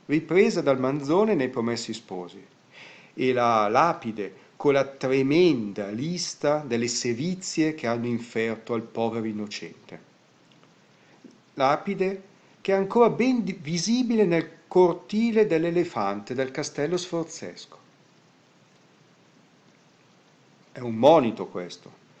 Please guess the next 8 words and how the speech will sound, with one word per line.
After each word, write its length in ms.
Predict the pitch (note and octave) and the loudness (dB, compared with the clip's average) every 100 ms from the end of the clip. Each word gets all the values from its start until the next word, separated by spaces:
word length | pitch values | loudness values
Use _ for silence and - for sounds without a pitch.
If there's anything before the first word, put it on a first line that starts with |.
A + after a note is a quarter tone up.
| _ | _
perché 280 | - A#2+ C3 | -4 -2 -2
l'ignoranza 1000 | B2 B2 B2 B2 C#3+ F3+ F3 F#3+ F#3+ F#3+ - _ _ - | -4 -4 2 4 4 2 0 -2 -2 -4 -20 _ _ -4
mai 460 | B2+ F3+ G#3 C#3 | 4 6 6 4
abbia 320 | C3+ C#3 B2 | 4 2 0
il 60 | A2+ | -4
sopravvento 880 | - B2+ - B2+ A2+ D#3 G#3 A3+ F#3 | -2 -6 -4 -4 0 0 0 0 -4
sulla 220 | E3 B2+ | -2 -2
giustizia 800 | B2+ B2+ - G#3 G#3 - G2 | -2 -6 -4 -4 -4 -6 -10